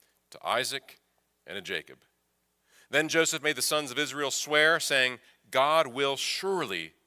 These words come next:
visit you, and you shall carry up my bones from here."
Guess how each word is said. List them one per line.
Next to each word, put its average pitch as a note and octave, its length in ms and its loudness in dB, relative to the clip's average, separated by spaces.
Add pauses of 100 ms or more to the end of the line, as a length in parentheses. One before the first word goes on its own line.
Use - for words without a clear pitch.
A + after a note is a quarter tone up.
(160)
visit C3 400 -2
you, E2 280 -14 (540)
and G#2 160 -8
you D#3 200 -6
shall C3+ 180 -2
carry D#3 380 0
up C3 200 2
my B2 200 0
bones G#2+ 400 -2
from E2 160 -14
here." D2+ 260 -16